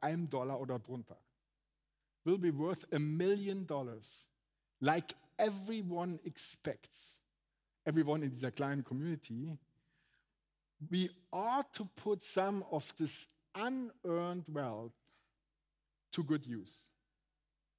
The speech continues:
Unearned wealth, ich glaube, es ist sehr stark verdient, weil es echt eine harte Leidenszeit auch ist.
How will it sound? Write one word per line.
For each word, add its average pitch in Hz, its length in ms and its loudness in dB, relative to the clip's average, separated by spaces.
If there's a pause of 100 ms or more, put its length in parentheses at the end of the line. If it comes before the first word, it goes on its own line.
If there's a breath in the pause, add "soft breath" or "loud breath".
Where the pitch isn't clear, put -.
(560)
Unearned 185 520 2
wealth, 165 300 2 (300)
ich 156 120 0
glaube, 185 200 4
es 151 60 -2
ist 147 100 -2
sehr 165 140 2
stark 139 280 2
verdient, 185 460 0
weil 143 160 6
es 131 140 -2
echt - 180 -4
eine 135 120 2
harte 147 240 0
Leidenszeit 170 600 0
auch 160 140 -2
ist. 190 420 -6